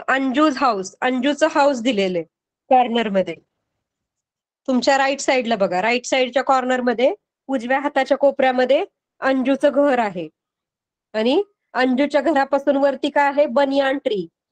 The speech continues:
बनियान ट्री म्हणजे वडाचं झाड. त्याच्यानंतर त्याच्यावरती आहे जिल्हा परिषद ऑफिस, तिथे एक ऑफिस आहे.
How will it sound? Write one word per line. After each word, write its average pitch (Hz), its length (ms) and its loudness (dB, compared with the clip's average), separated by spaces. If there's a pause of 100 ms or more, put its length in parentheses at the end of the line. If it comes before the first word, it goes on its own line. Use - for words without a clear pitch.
(520)
बनियान 262 460 0
ट्री 285 160 0
म्हणजे 277 220 2
वडाचं 285 440 0
झाड. 214 300 -2 (1400)
त्याच्यानंतर 277 600 0 (1400)
त्याच्यावरती 277 500 2
आहे 285 200 2
जिल्हा 277 360 2
परिषद 285 460 0
ऑफिस, 233 560 -2 (720)
तिथे 254 180 0
एक 320 160 0
ऑफिस 294 420 2
आहे. 185 260 -2